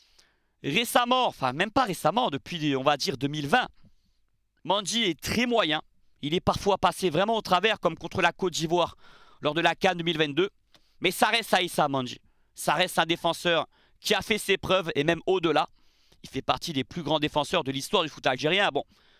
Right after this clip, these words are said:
dans le top cinq, je vais pas dire le top trois non plus, dans le top cinq.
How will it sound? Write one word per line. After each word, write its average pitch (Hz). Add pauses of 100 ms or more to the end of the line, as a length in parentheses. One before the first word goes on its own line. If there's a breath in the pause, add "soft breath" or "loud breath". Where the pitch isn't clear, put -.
dans 131
le 147
top -
cinq, 185
je 113
vais 131
pas 131
dire 139
le 139
top 131
trois 143
non 143
plus, -
dans 180
le 160
top 147
cinq. 180